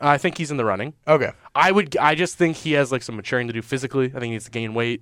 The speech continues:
Speaker 2: Yeah.
Speaker 1: I bet he's firmly in the running, but I think Cordell Flott probably is an edge.
Speaker 2: Well, they love Flott.
Speaker 1: Yeah.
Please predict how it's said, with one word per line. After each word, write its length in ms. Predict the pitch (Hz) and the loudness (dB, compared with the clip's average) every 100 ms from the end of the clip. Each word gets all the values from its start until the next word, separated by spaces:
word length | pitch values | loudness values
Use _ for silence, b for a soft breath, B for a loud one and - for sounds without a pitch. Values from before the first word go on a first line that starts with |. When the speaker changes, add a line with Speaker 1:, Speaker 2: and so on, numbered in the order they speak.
| _ | _
Speaker 2:
Yeah. 260 | 123 117 95 | -6 -6 -4
Speaker 1:
I 60 | 117 | -4
bet 140 | 123 | -2
he's 100 | 113 | -4
firmly 340 | - 131 123 123 | -2 0 0 -2
in 80 | 110 | -2
the 80 | |
running, 240 | 104 107 107 | -2 -2 -2
but 100 | 98 | -4
I 40 | |
think 180 | 98 107 | -4 -8
Cordell 300 | - 95 92 | -6 -6 -6
Flott 240 | - 92 - | -8 -10 -8
probably 160 | 67 | -10
is 80 | 62 | -12
an 80 | 62 | -18
edge. 240 | - - | -20 -12
Speaker 2:
Well, 200 | 156 202 | 2 4
they 100 | 175 | 4
love 260 | 170 131 - | 2 0 0
Flott. 200 | 92 - _ _ | -8 -12 _ _
Speaker 1:
Yeah. 160 | 120 | -10